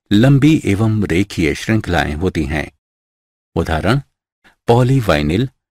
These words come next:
क्लोराइड और नायलॉन। शाखित श्रृंखला बहुलक, इन बहुलकों में रैखिक श्रृंखलाएं होती हैं,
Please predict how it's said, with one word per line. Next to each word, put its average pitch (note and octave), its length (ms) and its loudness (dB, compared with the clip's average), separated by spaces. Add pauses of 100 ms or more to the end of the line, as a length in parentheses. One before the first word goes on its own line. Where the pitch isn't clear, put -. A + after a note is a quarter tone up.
(160)
क्लोराइड D#2 480 0 (220)
और E2 400 -2 (260)
नायलॉन। D#2 600 -2 (1300)
शाखित C#3 540 0
श्रृंखला B2 540 0
बहुलक, D#2 640 -4 (1080)
इन C#3+ 200 4
बहुलकों A2 460 2
में D#2 240 0 (320)
रैखिक B2 440 0
श्रृंखलाएं F2 600 -2
होती E2 300 -2
हैं, C2+ 300 -6